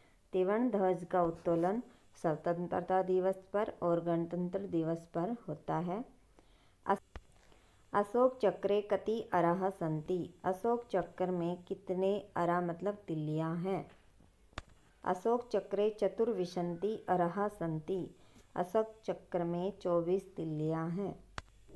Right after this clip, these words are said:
अगला question है, अधोलिखित वाक्येषु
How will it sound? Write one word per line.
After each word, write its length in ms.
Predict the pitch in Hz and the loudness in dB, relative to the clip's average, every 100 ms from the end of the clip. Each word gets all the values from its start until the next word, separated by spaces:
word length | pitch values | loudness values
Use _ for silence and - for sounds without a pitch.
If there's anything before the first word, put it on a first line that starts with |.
| - - - - - - - - - - - - - | -16 -18 -18 -16 -16 -16 -20 -20 -20 -20 -20 -14 -4
अगला 260 | 202 196 220 | -2 0 0
question 460 | 214 185 185 208 | 0 0 0 0
है, 280 | 202 202 208 - | 2 0 0 2
अधोलिखित 760 | 202 180 214 247 233 - 226 220 | 2 4 6 6 4 0 -4 2
वाक्येषु 800 | 185 175 175 185 180 208 220 | 4 4 2 0 0 0 -2